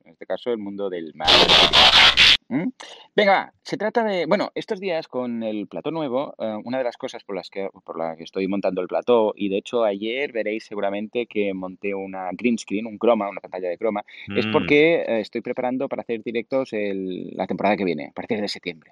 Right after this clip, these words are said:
Speaker 1: ¿de acuerdo? Entonces estoy renovando el plató para hacer cosas más chulas y tal. Y una de las cosas que, eh, con las que te topas cuando quieres hacer directos ya un poco más pro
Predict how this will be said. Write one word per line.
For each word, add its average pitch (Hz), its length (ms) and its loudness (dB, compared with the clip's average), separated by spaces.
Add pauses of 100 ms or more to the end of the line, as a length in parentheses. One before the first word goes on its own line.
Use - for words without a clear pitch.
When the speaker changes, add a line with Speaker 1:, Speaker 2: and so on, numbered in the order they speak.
(140)
Speaker 1:
¿de - 40 -20
acuerdo? 123 320 0 (120)
Entonces 87 320 -6
estoy 92 340 0 (220)
renovando 87 400 0
el - 40 -12
plató 156 380 2
para 107 120 0
hacer 98 140 -8
cosas 82 260 -14
más 80 200 -14
chulas 123 240 -4
y 107 60 -6
tal. - 180 -6
Y 160 80 2
una 214 140 4
de 208 80 0
las 180 120 -4
cosas 151 240 -4
que, 135 260 0 (160)
eh, 107 140 -4
con 95 120 -4
las - 80 -10
que 85 80 -8
te 85 100 -8
topas 107 300 0
cuando 87 200 -6
quieres 101 220 -6
hacer 104 200 -12
directos 104 360 -6
ya 98 80 -6
un 98 80 -6
poco - 180 -8
más 98 140 -8
pro 117 240 -2